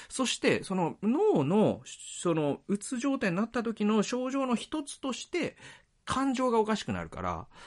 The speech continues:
で、全く感情を感じなくなって、絶望感しか感じないっていう意味の、なんていうの、その、心がなんか鉛みたいになるっていう症状はあるんだけど、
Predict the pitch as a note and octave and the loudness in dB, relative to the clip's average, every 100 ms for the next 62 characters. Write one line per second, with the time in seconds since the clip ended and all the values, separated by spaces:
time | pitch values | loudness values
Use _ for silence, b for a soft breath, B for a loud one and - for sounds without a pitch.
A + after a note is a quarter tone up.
0 | B F3 E3+ F#3+ G#3+ B3 G#3+ - A#3 A3+ | B 0 4 4 2 -2 -4 2 4 4
1 | A3+ A3+ G#3+ G#3+ A3 G#3+ G#3+ - C4+ D#3+ | 4 4 2 4 2 2 -2 -2 -4 0
2 | C#3+ C#3+ E3+ F3+ D3 C3+ - F3+ B2+ A#2 | 2 2 2 2 2 -2 -2 -4 0 0
3 | A2+ A#2+ A2 F#2+ _ A#2 C3 F#3 G3+ A3+ | 2 0 0 -2 _ 2 4 2 4 6
4 | G#3+ A3 A#3+ G#3+ - B2+ G2+ F#2+ - G2+ | 6 6 4 4 0 0 -2 -4 -4 -6
5 | - _ - C#3 E3 D#3 C#3+ A2 - G#2+ | -6 _ -6 -4 -6 -6 -4 -4 -4 -2
6 | A2+ F2+ A2+ G2 G#2 B2 B2+ C3 B2+ A2 | 0 0 -4 -2 0 4 6 4 2 -2
7 | F2 F#2 F2+ F2 - F#2+ - F#3+ F#3+ F#3 | -6 -6 -8 -10 -10 -8 0 4 6 6
8 | A2+ F2+ C3 G#2+ E2+ D#2 F#2+ A2 | 6 6 4 2 -2 -8 -4 -4